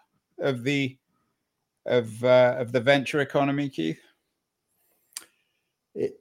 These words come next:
Speaker 2: it, it, it, you know, no, but it's a very
Speaker 1: No, I gave you, you've gotta say yes to that.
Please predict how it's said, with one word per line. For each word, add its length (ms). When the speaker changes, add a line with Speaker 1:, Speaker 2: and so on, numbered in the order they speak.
Speaker 2:
it, 300
it, 300
it, 300
you 120
know, 300
no, 680
but 160
it's 240
a 60
very 420
Speaker 1:
No, 400
I 80
gave 260
you, 60
you've 240
gotta 180
say 220
yes 360
to 120
that. 320